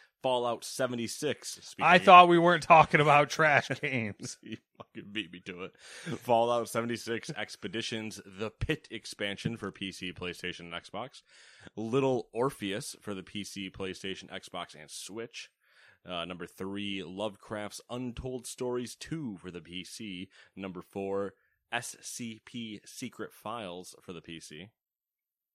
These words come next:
Speaker 1: I don't know what S C P stands for.
Speaker 2: I don't know either.
Speaker 1: All right. Uh, Various Daylife for the P C and Switch.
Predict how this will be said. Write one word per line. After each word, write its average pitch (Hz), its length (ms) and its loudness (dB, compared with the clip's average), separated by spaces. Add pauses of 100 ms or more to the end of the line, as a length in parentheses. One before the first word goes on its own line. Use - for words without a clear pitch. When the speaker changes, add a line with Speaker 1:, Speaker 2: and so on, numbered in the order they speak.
(500)
Speaker 1:
I 98 60 -12
don't 101 80 -8
know 92 80 -10
what 85 80 -10
S 82 120 -14
C 78 100 -18
P 78 140 -20
stands - 260 -20
for. - 160 -20 (360)
Speaker 2:
I 104 60 -10
don't 120 120 -12
know 156 100 -12
either. 135 180 -12 (160)
Speaker 1:
All 87 60 -20
right. 76 180 -20 (840)
Uh, 101 760 -10
Various 120 720 -6 (280)
Daylife 107 720 -6
for - 140 -14
the 90 80 -14
P 92 200 -12
C 85 220 -12
and 78 140 -14
Switch. - 520 -14